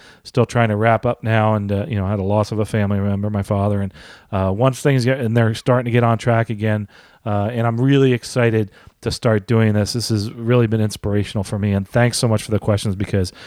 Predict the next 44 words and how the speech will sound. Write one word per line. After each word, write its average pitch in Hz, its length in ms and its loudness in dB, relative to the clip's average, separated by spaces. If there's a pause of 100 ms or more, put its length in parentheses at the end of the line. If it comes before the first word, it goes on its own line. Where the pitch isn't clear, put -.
(200)
it 113 140 -2
really 120 200 2
keeps 117 280 -4
me 127 200 0
going 104 360 0
too, 101 400 0
especially 101 400 -4
through, 98 260 -4 (340)
through 101 180 2
this 92 220 0
time 101 320 0
here. 98 140 2
And 90 160 -4
by 120 220 0
the 135 120 0
way, 120 300 0 (600)
those 131 240 0
folks 143 240 -2
that 123 100 0
are 107 240 0
buying 120 400 0
the 110 60 -6
scholarships 123 640 -2
guide, 139 400 0 (800)
let 139 200 0
me 208 100 2
know 143 680 0 (400)
if 120 500 -4 (120)
what, 123 400 -2
if 123 160 -2
it's 117 140 -2
helping. 135 440 0
Also, 131 520 0 (300)
let 131 160 0
me 139 120 2
know 139 120 2
some 127 200 -2
of 113 60 0
the 104 80 -2
scholarships 120 580 0
that 131 120 -2
you've 110 200 -2
been 120 120 2
awarded. 117 600 0